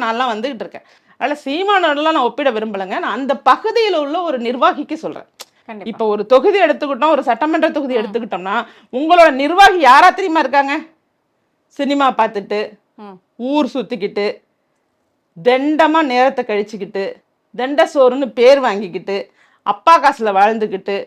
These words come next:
Speaker 1: குடிபோதைக்கு அடிமையாக்கிட்டு, இது மாதிரி இந்த மாதிரியான விஷயத்துல எல்லாம் இருக்கிறவங்க தான் பெரும்பான்மையா இருக்காங்க.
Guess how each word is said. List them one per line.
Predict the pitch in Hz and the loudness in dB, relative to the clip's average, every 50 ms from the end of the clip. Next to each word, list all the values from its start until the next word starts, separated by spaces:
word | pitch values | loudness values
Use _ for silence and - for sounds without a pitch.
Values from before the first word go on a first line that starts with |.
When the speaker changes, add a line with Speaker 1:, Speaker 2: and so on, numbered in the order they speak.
| _ _ _ _ _ _ _ _ _ _ _ _ - | _ _ _ _ _ _ _ _ _ _ _ _ -6
Speaker 1:
குடிபோதைக்கு | 262 285 294 339 349 311 320 294 262 254 233 233 214 214 202 | -4 -2 0 0 0 4 4 4 4 4 2 0 -2 -2 -2
அடிமையாக்கிட்டு, | 208 240 254 254 240 220 214 156 185 165 - 196 202 190 - _ _ _ _ _ _ _ _ - | -2 -4 -4 -4 -4 -4 -4 -6 -8 -8 -8 -8 -8 -8 -10 _ _ _ _ _ _ _ _ -8
இது | 247 226 262 | -4 -4 -2
மாதிரி | 233 247 247 277 285 311 269 226 269 349 330 _ _ - | 2 4 4 4 4 2 -2 -4 -6 -8 -10 _ _ -10
இந்த | 247 269 302 339 370 392 | -4 -2 0 4 4 4
மாதிரியான | 403 392 381 381 370 359 349 330 311 311 294 277 269 | 6 6 6 6 4 4 2 2 2 2 2 0 -2
விஷயத்துல | 247 269 285 - 330 339 320 220 - 262 269 240 | -4 -6 -6 -6 -8 -8 -6 -6 -4 -2 -2 -2
எல்லாம் | 247 262 359 427 370 302 | 0 0 0 0 0 -4
இருக்கிறவங்க | 320 320 311 302 302 285 277 302 403 | -6 -6 -2 -2 -2 -2 2 2 2
தான் | 508 508 - - 403 | 2 2 -2 0 4
பெரும்பான்மையா | 392 440 508 508 508 494 466 466 453 427 427 427 415 415 | 4 4 4 4 4 4 4 4 4 2 4 4 2 2
இருக்காங்க. | 427 - - 370 349 320 277 | 0 0 0 -2 -2 0 -2